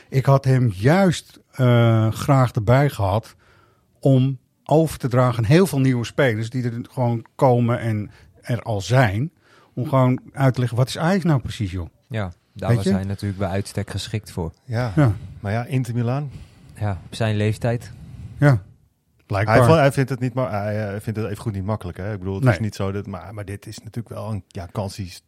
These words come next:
Speaker 3: tamelijk uniek als je dertig bent, dat je nog naar de Serie A kan. Eh, geen idee wat daar precies zijn perspectief is, maar dan nog.
Speaker 1: Ja. Nee, ik wou zeggen, nee, maar ik vind Daley Blind naar Bayern München een beetje hetzelfde.
Speaker 2: Ja.
Speaker 1: Die heeft
Speaker 3: Ja.
Speaker 1: daar toch geen minuten ge-, ja, hij heeft er wel minuten gemaakt, hoor, trouwens,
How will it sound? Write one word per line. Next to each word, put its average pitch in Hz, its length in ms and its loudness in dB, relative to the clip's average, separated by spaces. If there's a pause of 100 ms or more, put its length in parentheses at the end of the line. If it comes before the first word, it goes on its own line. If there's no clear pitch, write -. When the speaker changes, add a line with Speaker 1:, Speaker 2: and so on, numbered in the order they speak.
(140)
Speaker 3:
tamelijk 101 340 -4
uniek 107 260 -2
als 110 120 -4
je 101 100 -10
dertig - 300 -6
bent, 101 240 -4 (540)
dat 95 100 -10
je 101 60 -8
nog 101 120 -4
naar 107 120 -2
de 92 60 -6
Serie 104 380 -6
A 92 160 -8
kan. 110 380 -6 (240)
Eh, 90 260 -8 (100)
geen 110 220 -2
idee 110 200 0
wat 107 120 0
daar 101 180 0
precies 117 240 -6
zijn - 120 -12
perspectief 113 540 -4
is, 135 120 -2
maar 101 140 0
dan 95 160 0
nog. 95 300 -2
Speaker 1:
Ja. 82 180 -10 (200)
Nee, 98 140 -4
ik 101 80 -4
wou 98 120 2
zeggen, - 360 -2
nee, 127 80 4
maar 127 100 2
ik 120 80 -6
vind 135 260 2 (100)
Daley 135 280 6
Blind 127 360 4
naar 123 200 2
Bayern 117 320 4
München 123 240 2
een 110 60 -2
beetje 120 180 2
hetzelfde. 131 300 0
Speaker 2:
Ja. 117 120 6
Speaker 1:
Die 98 80 -4 (120)
heeft 131 140 4
Speaker 3:
Ja. 98 60 2
Speaker 1:
daar 139 100 4
toch - 140 -10
geen 123 180 4
minuten 131 280 2
ge-, - 100 -10
ja, 131 60 -4
hij 120 80 4
heeft 104 140 -2
er 127 60 0
wel 120 140 2
minuten 107 300 -2
gemaakt, 98 320 -6
hoor, 120 100 -8
trouwens, 95 340 -8